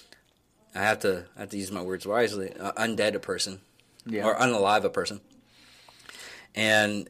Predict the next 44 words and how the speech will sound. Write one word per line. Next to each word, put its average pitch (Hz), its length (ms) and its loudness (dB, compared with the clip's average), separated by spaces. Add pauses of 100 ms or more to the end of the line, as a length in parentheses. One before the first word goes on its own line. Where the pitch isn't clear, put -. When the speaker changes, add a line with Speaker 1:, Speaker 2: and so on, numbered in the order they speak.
(140)
Speaker 1:
it 117 100 6
was, 110 380 2
it 110 80 4
was 107 260 0
that 98 240 2
whole 110 240 2
thing 131 420 -2
to 110 120 -6
where 95 600 4 (1040)
I 104 60 -2
was 104 140 0
like, 95 300 0 (360)
"Dude, 220 200 -2
talk - 220 -4
to - 80 -12
the - 80 -16
people." - 260 -14 (800)
And - 280 -10
he 107 60 -4
was 101 120 -2
like, 98 140 -2
"No, 87 220 -6
no, 98 160 -6
no, 90 120 -12
you 95 240 -10
gotta - 140 -10
show, 92 380 -4 (120)
you 92 100 -14
know." 80 160 -14
And 113 100 -12
I - 20 -6
was 110 100 -6
like, 110 160 -6 (1500)
"This 95 300 -6
isn't, 120 420 -2 (240)
this 113 200 -4
isn't 123 280 -6
nature. 113 460 -4 (140)
Speaker 2:
Mm-hmm. 110 300 -12 (340)
Speaker 1:
We're 92 180 -6
a 90 40 -8
verbal 101 440 0
communication 107 760 -4
type 104 300 -4